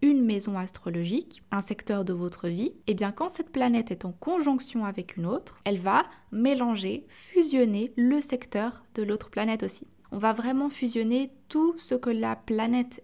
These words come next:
est, que ce soit son caractère de base en tant que planète,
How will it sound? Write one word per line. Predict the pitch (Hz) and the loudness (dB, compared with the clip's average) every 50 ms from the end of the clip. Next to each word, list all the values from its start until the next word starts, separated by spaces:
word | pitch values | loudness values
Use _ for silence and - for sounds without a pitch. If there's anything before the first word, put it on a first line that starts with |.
| _ - | _ -6
est, | 196 185 180 - - | -4 -4 -6 -6 -4
que | - 208 | -4 -4
ce | - 208 | -2 -4
soit | 202 - - 185 | -6 -6 -6 -8
son | 180 - - 175 | -8 -8 -8 -4
caractère | - 254 262 262 262 254 262 - 254 247 247 254 | -2 -2 0 0 -2 -4 -2 -2 0 0 2 2
de | 240 247 240 | 2 2 2
base | 214 240 240 254 269 269 262 - - - | 2 2 0 0 0 -2 -4 -6 -8 -10
en | 208 | -8
tant | - - 208 | -8 -8 -8
que | 202 - | -6 -6
planète, | 214 - 220 220 220 226 240 254 247 - | -4 -2 -2 0 0 0 -2 -2 -6 -10